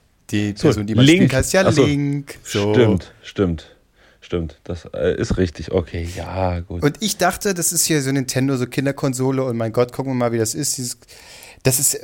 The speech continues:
Speaker 1: wirklich, ja, was du schon sagtest, erstaunlich komplex irgendwie. Und die, die,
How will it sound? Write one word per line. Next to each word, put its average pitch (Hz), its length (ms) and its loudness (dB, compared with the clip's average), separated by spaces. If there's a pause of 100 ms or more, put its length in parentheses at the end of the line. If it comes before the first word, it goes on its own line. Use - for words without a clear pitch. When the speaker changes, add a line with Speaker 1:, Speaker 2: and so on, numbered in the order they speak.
(100)
Speaker 1:
wirklich, 151 460 2
ja, 170 180 6
was 123 140 0
du 214 80 -4
schon 226 160 0
sagtest, 110 240 2
erstaunlich 139 420 0
komplex - 480 -4
irgendwie. 107 460 -8
Und 147 380 -12
die, 147 100 -2
die, 127 200 -12